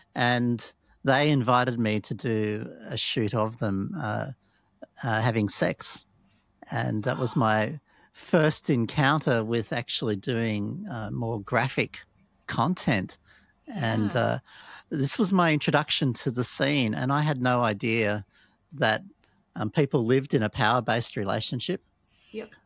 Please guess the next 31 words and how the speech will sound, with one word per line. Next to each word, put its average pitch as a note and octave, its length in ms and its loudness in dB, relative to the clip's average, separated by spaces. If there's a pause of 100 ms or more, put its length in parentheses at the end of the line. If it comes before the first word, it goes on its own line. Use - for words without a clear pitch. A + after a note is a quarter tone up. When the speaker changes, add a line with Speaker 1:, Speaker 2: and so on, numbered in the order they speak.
(120)
Speaker 1:
I C#3 60 0
had B2 180 2
no C#3 240 4
idea C3+ 460 2
that C3+ 160 -2
they B2 160 0
used B2+ 400 0
it A#2+ 140 -4
to - 140 -6
help B2 240 -2
manage, A#2+ 580 -2
um, A2 580 -4 (680)
their A#2 200 2
mental A#2 360 -2
illnesses C3+ 580 -2
as G#2+ 180 -4
well C3+ 380 0
and G#2 140 -2
to G#2 160 -2
help A2+ 220 -2 (600)
survive. A#2 920 0
Like, A2+ 200 0
it B2 40 -4
was B2+ 180 -4
a B2 40 -4
very, A#2+ 320 0
really G#2+ 200 -2
important G#2 460 -4
part G#2+ 240 0
of G2+ 120 -6
their G#2 320 -2